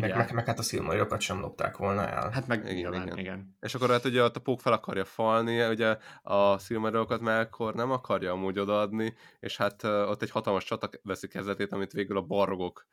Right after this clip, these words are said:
Speaker 3: segítségével, ö, megnyer Melkor, és, ö, hát így elvonul így északnak. Eközben, ö,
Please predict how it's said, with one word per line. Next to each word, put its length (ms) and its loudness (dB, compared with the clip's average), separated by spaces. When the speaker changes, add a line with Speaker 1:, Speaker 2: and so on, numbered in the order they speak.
Speaker 3:
segítségével, 1000 -2
ö, 460 0
megnyer 460 -2
Melkor, 500 0
és, 200 -8
ö, 160 -4
hát 240 -6
így 160 -12
elvonul 440 -2
így 140 -10
északnak. 600 -4
Eközben, 720 -4
ö, 360 4